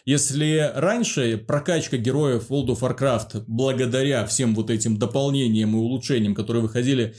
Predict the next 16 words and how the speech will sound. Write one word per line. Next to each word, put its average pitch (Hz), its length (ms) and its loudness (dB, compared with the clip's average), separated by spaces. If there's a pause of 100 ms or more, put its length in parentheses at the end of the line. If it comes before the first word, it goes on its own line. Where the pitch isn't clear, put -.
(200)
была 139 360 0
чисто 170 340 -2
механической, 143 800 0
не 120 100 2
приносила 143 560 0
никакого 135 520 0
удовольствия, 120 840 0 (720)
вот 113 140 -2
они 127 200 2
здорово 120 480 0
испортили 117 460 0
вот 107 140 0
эту 113 180 0
систему, 120 580 0 (400)
э, 113 320 0
после 120 460 0